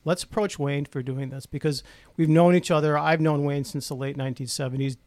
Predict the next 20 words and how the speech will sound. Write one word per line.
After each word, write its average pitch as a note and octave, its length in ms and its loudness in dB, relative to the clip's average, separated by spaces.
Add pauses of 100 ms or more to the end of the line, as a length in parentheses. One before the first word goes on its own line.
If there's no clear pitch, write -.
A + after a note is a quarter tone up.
Jim D3 400 2
used D3 220 -6
to D3 80 -8
play D3 160 -4
with C3 160 -4
Wayne C3 220 -2
in B2+ 100 -4
N B2 140 -4
N A2+ 140 -6
B, C3+ 480 -4 (440)
which - 260 -8 (160)
a A3 60 -8
lot B2+ 260 0
of B2 120 -6
people C3 280 -6
will, B2+ 300 -8
will B2+ 140 -8
have A#2 100 -8
heard A#2 220 -10
of. B2 260 -12